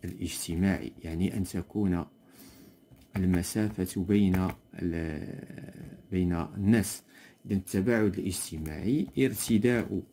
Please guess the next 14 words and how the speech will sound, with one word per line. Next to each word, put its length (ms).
الكمامة، 920
ثم، 320
آه، 320
استعمال 640
المعقم. 680
إذن 200
هذه 280
هي 40
العناصر 500
الرئيسية 580
التي 320
نستعملها، 840
استعمال 720
المعقمات، 1200